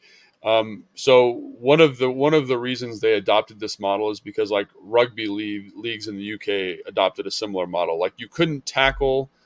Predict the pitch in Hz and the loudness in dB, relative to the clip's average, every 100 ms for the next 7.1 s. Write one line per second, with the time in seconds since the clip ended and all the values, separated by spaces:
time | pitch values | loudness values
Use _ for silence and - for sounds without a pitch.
0 | _ 151 156 127 101 113 107 101 95 - | _ 0 2 0 2 2 2 -4 -8 -12
1 | - 202 170 - 156 151 131 - 135 123 | 0 0 0 0 0 2 -2 0 -2 -2
2 | 107 101 123 120 113 104 101 98 _ _ | -4 2 2 4 4 6 4 -2 _ _
3 | _ 110 104 117 113 107 107 98 110 110 | _ -6 2 4 2 -2 -6 -6 -2 2
4 | 131 127 110 - 113 - 87 - - 95 | 2 0 -4 2 2 2 -8 -8 -2 0
5 | 95 - _ _ _ - 104 - 135 117 | 0 -2 _ _ _ -12 -8 0 0 0
6 | 107 101 - 98 92 90 87 87 90 85 | -4 -4 -4 -4 -6 -8 -8 -10 -14 -20
7 | - | -20